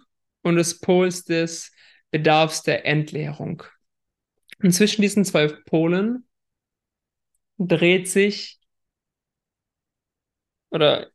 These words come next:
ja, es ist die Bedarferfüllung beziehungsweise die Bedarfentleerung, äh, des Prozesses, der diese zwei Pole verbindet. Und dieser Kreislauf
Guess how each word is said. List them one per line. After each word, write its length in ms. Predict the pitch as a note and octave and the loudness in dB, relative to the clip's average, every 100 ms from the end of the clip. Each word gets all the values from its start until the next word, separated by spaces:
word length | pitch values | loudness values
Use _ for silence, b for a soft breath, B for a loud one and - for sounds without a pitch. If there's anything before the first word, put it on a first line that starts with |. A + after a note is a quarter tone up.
| _ _ _ _ _ _ _ _ _ _ _ _ _ _ _ _ _ _ _ _ - | _ _ _ _ _ _ _ _ _ _ _ _ _ _ _ _ _ _ _ _ -4
ja, 320 | D#3 D3 D#3 | 0 2 2
es 240 | - D#3 - | 0 -6 -8
ist 320 | - - - _ _ _ _ _ - | -10 -10 -14 _ _ _ _ _ -4
die 140 | E3+ | 0
Bedarferfüllung 1080 | D#3+ D3+ D3+ D#3+ - D#3 - F3+ F3 F#3+ F3+ | 2 2 2 2 -2 -4 0 4 4 2 -2
beziehungsweise 320 | E3 E3 D#3+ | -2 0 0
die 100 | D#3 | 0
Bedarfentleerung, 1040 | D3+ C#3+ D3+ D#3+ D#3 - D#3 E3 D#3+ F3 - _ _ _ _ _ _ _ _ _ _ _ _ _ _ _ - | 0 -2 -2 -8 -6 -4 -2 0 -2 -4 -10 _ _ _ _ _ _ _ _ _ _ _ _ _ _ _ -18
äh, 300 | - D#3 C3 | -8 -4 -4
des 160 | D#3+ | -4
Prozesses, 600 | - D3+ D3+ D#3 - - | -2 -2 -2 -4 -4 -6
der 160 | - B2+ | -2 -2
diese 280 | E3 - - | 0 -2 -2
zwei 280 | - C#3+ D3 | -2 -2 -2
Pole 280 | - D#3+ | 0 -2
verbindet. 600 | - G3 F#3 - - - _ _ _ _ _ _ _ _ _ _ _ _ _ _ _ _ _ _ _ _ _ _ - | -2 -6 -8 -8 -14 -18 _ _ _ _ _ _ _ _ _ _ _ _ _ _ _ _ _ _ _ _ _ _ 2
Und 140 | F3+ | 6
dieser 240 | F3+ F#3 G#3 | 6 4 0
Kreislauf 800 | - F3 F3+ - - F3 - | 0 -2 -2 -4 -4 -4 -8